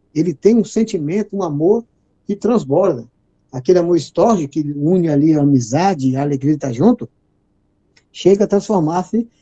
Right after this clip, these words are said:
em um filéu. A pessoa passa a sentir a dor que você sente, a alegria que você sente. Isso é lindo demais. Nós temos muitos exemplos de amizade na Bíblia, né? Muitos deles. Mas eu quero citar, de fato, aquela amizade, aquela empatia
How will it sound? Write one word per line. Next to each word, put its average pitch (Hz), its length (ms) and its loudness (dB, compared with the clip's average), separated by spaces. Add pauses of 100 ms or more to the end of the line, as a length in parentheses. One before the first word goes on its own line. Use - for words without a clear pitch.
(120)
em 170 80 2
um 208 80 6
filéu. 165 500 0
A 135 120 -2
pessoa 156 260 -4
passa 180 240 -4
a 170 40 -8
sentir 185 300 -10
a 175 60 -6
dor 160 240 -4
que 214 60 -12
você 160 200 -8
sente, 170 360 -8
a - 20 -6
alegria 156 340 -2
que 190 60 -10
você 180 220 -8
sente. 143 360 -6 (440)
Isso 262 180 0
é 277 60 6
lindo 247 240 4
demais. 127 360 0 (480)
Nós 214 140 -2
temos 233 300 0
muitos 220 260 2
exemplos 196 480 2
de 180 80 0
amizade 170 500 -4
na 131 120 -4
Bíblia, 131 320 -6
né? 147 180 -10 (420)
Muitos 262 300 4
deles. 135 380 -2 (440)
Mas 220 140 0
eu 240 80 -2
quero 262 180 2
citar, 190 400 -4
de 170 140 -4
fato, 185 460 -4
aquela 185 680 -4
amizade, 160 540 -2
aquela 180 240 0
empatia 170 680 -4